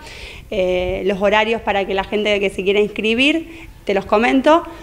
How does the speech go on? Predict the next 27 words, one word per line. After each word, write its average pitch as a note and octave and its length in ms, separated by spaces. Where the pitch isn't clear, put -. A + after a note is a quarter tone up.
son G3+ 280
el F#3+ 120
de F#3+ 80
marketing G#3+ 380
digital A#3+ 760
desde G3+ 500
las F#3 220
dieciocho G3+ 480
y, G#3 100
desde F#3+ 380
las F#3 120
dieciocho A3 580
a F#3 140
veinte F#3+ 500
y F#3+ 100
treinta G3 460
horas D#4+ 400
y A3+ 120
fotografía A#3 880
desde A3+ 640
las G3 220
catorce A3 680
a G#3+ 180
dieciséis G3 420
y G3+ 100
treinta F#3+ 420
horas. - 180